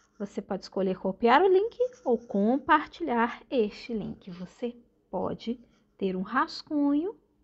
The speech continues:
Meu rascunho tá sendo a Marina, mas geralmente eu tenho um rascunho. E ele está criado. Você tem o canal e o grupo. O ideal é que você tenha um canal e um grupo para cada turma. Por quê?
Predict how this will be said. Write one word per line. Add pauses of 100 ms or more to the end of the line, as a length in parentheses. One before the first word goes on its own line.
(1160)
Meu
rascunho
tá
sendo
a
Marina,
mas
geralmente
eu
tenho
um
rascunho. (1800)
E
ele
está
criado.
Você
tem
o
canal (420)
e
o
grupo. (100)
O
ideal
é
que
você
tenha
um
canal
e
um
grupo
para
cada
turma.
Por
quê?